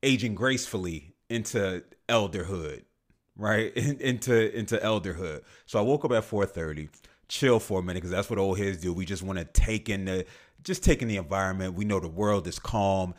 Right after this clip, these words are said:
And so I call those the Toni Morrison hours, because she talks about how she did a lot of her writing, you know, God bless the ancestor. She did a lot of her writing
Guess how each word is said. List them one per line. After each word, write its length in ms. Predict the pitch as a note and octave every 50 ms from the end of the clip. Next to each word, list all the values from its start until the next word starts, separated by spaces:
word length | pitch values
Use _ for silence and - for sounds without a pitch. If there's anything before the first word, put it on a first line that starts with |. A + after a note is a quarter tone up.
| - - _ _
And 80 | - F#2+
so 280 | - - G#2+ G2 G2 E2
I 100 | G2 G2
call 240 | - C3 A#2 A2
those 220 | G2 G#2 G2+ G2 F2
the 80 | F#2+
Toni 260 | - - A2+ G#2 F#2 F2
Morrison 440 | F#2 G2+ G#2+ G#2 G2 - - G2
hours, 360 | F#2 F#2 F#2 F#2 F2+ F2+ F2 E2
because 240 | - - - -
she 100 | - A2
talks 300 | G#2 - G#2 G2 F#2+ -
about 240 | F2 G2+ G2 F#2 E2
how 400 | G2+ G#2 F#2+ F#2 F#2 F#2 F2+ - - - - - -
she 160 | - A#2+ G#2
did 180 | E2 G#2 F2+
a 40 | F2+
lot 220 | F2 F2+ F#2+ G2 G2
of 120 | F#2+ -
her 220 | G2 G2 G2 F#2+
writing, 540 | F2 F2 F2+ F#2+ F#2+ F#2 F2+ F2+ F2+ F2+ E2+
you 140 | - - F#2+
know, 180 | E2 E2+ D#2 D2 - -
God 220 | - A2+ G#2+ G2 F2
bless 180 | G2+ G2 -
the 80 | - F#2+
ancestor. 560 | F#2+ G2 F#2+ F2+ - G2+ F#2 - - C3+ C#3 - - - - _
She 140 | - - C#3
did 120 | C#3 B2+
a 60 | A2+
lot 180 | G#2 A2 G#2+ G#2+
of 100 | G2 -
her 120 | A2+ G#2+
writing 640 | F2+ D#2+ F2+ G2 G2 G2+ G2 F#2 F#2 F2+ E2+ E2+